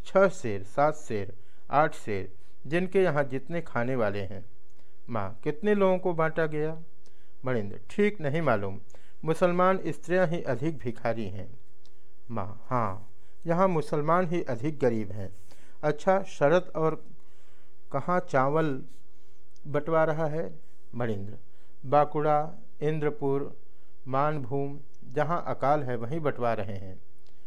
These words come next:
माँ, लड़के लोग वहाँ जा रहे हैं? शांतानंद,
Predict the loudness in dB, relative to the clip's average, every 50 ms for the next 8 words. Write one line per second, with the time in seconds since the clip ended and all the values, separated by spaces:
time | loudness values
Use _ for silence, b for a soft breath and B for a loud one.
0 | b b -2 -2 -2 -2 -2 -2 -2 -4 -2 -2 -2 -2 0 0 0 2 2 2
1 | 2 4 4 4 2 2 0 0 2 2 2 4 4 4 2 2 0 0 0 0
2 | -2 -2 -2 -2 -2 b b b b b b b -2 -2 -2 -2 0 0 0 -2
3 | -2 -2 -2 -2 -2 -4